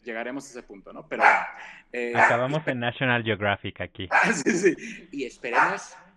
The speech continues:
Speaker 1: nos dejen hablar. Ven acá. Y, y me pasen todos los videos, ¿eh? O sea, disculpen, eh, amado público, los que me siguen saben que, eh, mis perros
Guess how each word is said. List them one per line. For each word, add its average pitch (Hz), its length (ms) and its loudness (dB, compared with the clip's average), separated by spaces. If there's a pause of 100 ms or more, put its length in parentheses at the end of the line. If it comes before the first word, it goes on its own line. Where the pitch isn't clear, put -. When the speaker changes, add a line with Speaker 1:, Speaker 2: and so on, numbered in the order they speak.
(120)
Speaker 1:
nos 123 220 -12
dejen 156 480 -8 (140)
hablar. 107 340 -10 (920)
Ven 165 100 2
acá. 180 460 4 (600)
Y, 143 100 -4
y 170 220 -12 (100)
me 190 140 4
pasen 226 260 -2
todos 233 140 -2
los 208 140 -2
videos, 143 440 2
¿eh? 147 100 0
O 175 80 -2 (100)
sea, 143 200 2
disculpen, 160 640 -8 (220)
eh, - 260 -20
amado 147 380 -4
público, 156 320 -6
los 151 160 -4
que 131 100 -10
me 117 80 -10
siguen 147 260 -8
saben 147 300 -6
que, 120 280 -6 (520)
eh, 101 140 -12
mis 120 180 -14
perros 143 440 -4